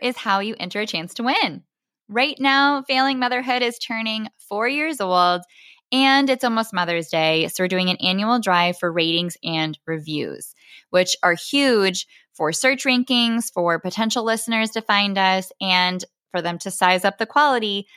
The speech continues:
of the podcast. So if you have been enjoying Failing Motherhood, whether this is your first few times listening or you've been here the whole time, I'm offering extra incentive to put in a quick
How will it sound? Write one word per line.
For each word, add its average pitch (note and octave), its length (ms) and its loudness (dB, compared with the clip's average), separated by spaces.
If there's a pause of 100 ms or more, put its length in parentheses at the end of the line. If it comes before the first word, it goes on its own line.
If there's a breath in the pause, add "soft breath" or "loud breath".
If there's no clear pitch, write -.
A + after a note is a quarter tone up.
(260 soft breath)
of F3+ 240 2
the F3+ 80 0
podcast. - 640 -2
So F#3 100 -2
if E3+ 120 -2
you G3 180 0
have B3+ 140 0
been C#4 120 2
enjoying A#3 460 2
Failing G3 340 -2
Motherhood, F3 640 0 (380 soft breath)
whether F3 300 2
this F3 180 -6
is E3+ 160 -10
your E3 480 2 (120)
first B3 300 2
few B3 260 -2
times G#3 380 -2
listening G3 640 -2
or F3 120 -2
you've F3 200 -6
been F3+ 200 0
here A#3 240 0
the A#3+ 100 0
whole A#3+ 220 0
time, E3 500 0 (560)
I'm G#3 300 4
offering G3 520 -2
extra - 400 0
incentive G3 880 0
to F3 120 -8
put - 320 2
in F3 420 0
a E3+ 180 0
quick - 380 0